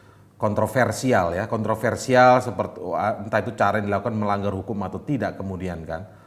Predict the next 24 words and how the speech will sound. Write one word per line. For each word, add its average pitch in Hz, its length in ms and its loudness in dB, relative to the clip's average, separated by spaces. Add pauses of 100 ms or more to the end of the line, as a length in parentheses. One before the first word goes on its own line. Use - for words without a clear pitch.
(120)
tidak 92 240 -4
mau 95 160 -6
tahu 95 240 -2
itu, 123 160 -6
pokoknya 98 340 -4
kontroversial 104 800 0
aja 92 220 0
gitu. 82 320 -12 (320)
Apa 165 240 6
yang 202 100 6
bisa 139 140 0
kita 117 240 2
lakukan, 101 260 2
Romo? 90 300 -4
Karena 98 400 -2
posisi - 340 -8
Romo 101 220 0
mungkin 98 320 -4
ada 90 160 -4
di 90 80 -2
B 90 160 -2
P 90 160 -10
I 90 160 -4
P, - 60 -8